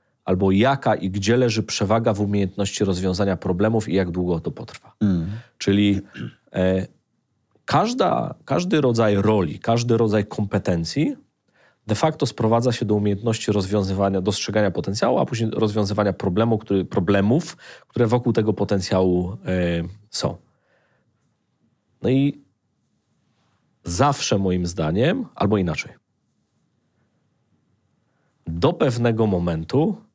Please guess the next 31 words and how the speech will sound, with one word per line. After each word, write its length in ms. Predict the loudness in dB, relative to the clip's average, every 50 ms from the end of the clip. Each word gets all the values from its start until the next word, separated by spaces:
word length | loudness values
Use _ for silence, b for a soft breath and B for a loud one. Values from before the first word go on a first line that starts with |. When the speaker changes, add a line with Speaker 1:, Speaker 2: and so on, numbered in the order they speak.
| _ _ _ _ _ _ _ _ _ _ _ -6
Speaker 1:
moim 380 | -2 2 2 4 4 4 2 2
zdaniem 400 | 2 2 2 2 2 2 0 0
będzie 340 | 0 0 0 0 -2 -4
tak, 460 | -2 0 0 0 0 0 -4 -10 -20 _ _ _ _ _ _ _ _ _
że 160 | -4 -2 -2 0
te 180 | 2 2 2
zadania, 460 | 2 2 2 2 2 2 2 2 0
w 80 | 0 0
niektórych 420 | -2 -2 0 0 2 2 2 2
z 60 | 0 -2
tych 160 | -4 -2 0
zadań 500 | 2 2 2 2 2 0 0 0 -2 -6 -10 _ _ _ _ _ _ _ -2
ta 120 | -2 -2
sztuczna 360 | -2 -2 -4 -4 0 0 0
inteligencja 800 | 0 0 0 0 0 2 2 2 2 0 0 0 0 0 -2 -6 -10 _ _ _ _ _ _ _ _ _ _ _ _ _ _ _ _ -2
będzie 500 | 0 0 2 2 2 2 2 2 -2 -4 -8 _ _ _ _ _ _ _ _ 0
lepsza, 640 | 2 2 2 2 -2 -4 -6 -4 -4 -4 -4 -8 -12 b b b b b b b
a 160 | b -4 -4
w 100 | -2 0
niektórych 400 | 0 -2 -2 0 0 -2 0 0
my 200 | 0 2 2 2
będziemy 400 | 2 2 0 0 0 -2 0 0
lepsi 420 | 0 -2 -2 -4 -6 -4 -4 -4 -4 -4 -10 _ _ _ _ _ -12
jako 220 | -10 -8 -4 -2 -2
ludzie, 340 | 0 0 2 0 0 0 -2 -6 b b b b _ _ _ _ _ _
ale 140 | -4 -4 -2
to 80 | 0 2
będzie 160 | 2 2 2
do 100 | 0 0
pewnego 380 | 0 0 -2 -2 -2 -4 -4 -6
momentu. 400 | -8 -8 -10 -12 -14 -18 _